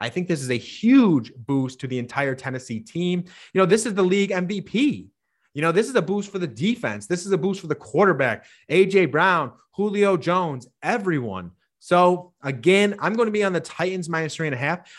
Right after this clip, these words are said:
I feel like this will move down to three. I really feel like it'll move down to three because the Bengals are the sexy pick. That's who people wanna take. But if it doesn't,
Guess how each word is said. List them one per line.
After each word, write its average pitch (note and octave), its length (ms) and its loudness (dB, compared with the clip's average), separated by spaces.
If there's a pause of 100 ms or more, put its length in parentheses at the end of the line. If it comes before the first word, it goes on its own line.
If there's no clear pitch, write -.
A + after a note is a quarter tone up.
(140)
I G#3+ 280 4
feel F3+ 500 2
like C4 260 2
this G3+ 240 -2
will G#3+ 120 0
move D#3 400 -2
down D#3 300 -4
to F3+ 100 -6
three. G#3+ 600 -6 (200)
I C#3+ 100 0
really E3 440 2
feel F#3+ 200 0
like G#3+ 140 -2
it'll F#3+ 120 0
move F3 200 0
down F3 160 0
to D#3+ 80 -2
three F#3+ 480 -6 (240)
because D3+ 260 2
the C#3+ 80 0
Bengals F#3 420 0
are D#3+ 240 2
the G3 80 -4
sexy F3+ 380 -4
pick. G3+ 280 -6
That's D3 200 -2
who F#3 80 -2
people E3 360 -4
wanna D#3 260 -2
take. E3 440 -6 (720)
But F3+ 500 4
if F3+ 200 0
it E3 240 2
doesn't, E3 600 0